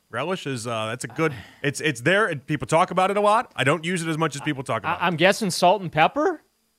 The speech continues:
Speaker 1: Really? Salt and pepper?
Speaker 2: I mean,
Speaker 1: No, no, like,
Speaker 2: what's
Speaker 1: a-, no, like, steak sauce, no, uh, no, uh, Chick-fil-A sauce or anything like that?
Speaker 2: Oh, you know, I, if we're going that route, then
Speaker 1: Yeah,
Speaker 2: I'll,
Speaker 1: bring
Speaker 2: I'll,
Speaker 1: anything.
Speaker 2: I'll, okay, I'll scrap the salt and pepper. I'll go with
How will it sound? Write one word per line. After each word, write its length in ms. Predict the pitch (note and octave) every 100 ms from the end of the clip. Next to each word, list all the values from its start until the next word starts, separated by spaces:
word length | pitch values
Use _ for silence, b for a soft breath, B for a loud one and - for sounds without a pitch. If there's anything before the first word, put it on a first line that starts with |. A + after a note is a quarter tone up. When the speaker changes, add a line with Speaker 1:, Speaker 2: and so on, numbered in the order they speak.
| _
Speaker 1:
Really? 240 | B2 D3 - _
Salt 240 | - -
and 80 | C#3+
pepper? 320 | - - - _ _ _ _ _ _ _ B2
Speaker 2:
I 100 | D#3
mean, 180 | E3+ E3+
Speaker 1:
No, 140 | A#3
no, 120 | A3+
like, 180 | A3+ G3
Speaker 2:
what's 100 | G3
Speaker 1:
a-, 140 | G#3
no, 160 | F#3+ F#3+
like, 160 | G3+ -
steak 260 | - G3
sauce, 680 | - G#3 F#3+ F#3 F#3 F3+ -
no, 240 | E3+ E3+
uh, 240 | D#3+ D#3 C#3 b b
no, 260 | E3 G3 G3
uh, 220 | F3+ E3
Chick-fil-A 600 | - G3+ - E3+ D#3+ F3+
sauce 420 | F3 F#3 F3 E3+ F3
or 60 |
anything 220 | F3 E3+
like 200 | F3 F3
that? 260 | F3 F#3 F#3+ - _ _
Speaker 2:
Oh, 200 | E3+ E3
you 180 | D3+ D#3
know, 120 | F#3+
I, 240 | E3+ E3 D#3
if 120 | C3
we're 120 | F#3+
going 240 | G#3 G3 E3
that 220 | E3 D#3
route, 340 | D3 C#3 C3
then 120 | C#3
Speaker 1:
Yeah, 180 | C#3+ D#3
Speaker 2:
I'll, 80 | D3
Speaker 1:
bring 200 | E3 E3+
Speaker 2:
I'll, 80 | E3
Speaker 1:
anything. 100 | D#3
Speaker 2:
I'll, 220 | E3 E3
okay, 240 | D#3+ F3 D3+
I'll 120 | D#3
scrap 360 | - F3+ E3+
the 80 | -
salt 240 | - E3 C#3+
and 100 | -
pepper. 340 | E3 - E3+
I'll 160 | D3+ D#3
go 200 | E3 D#3
with 240 | D3+ C3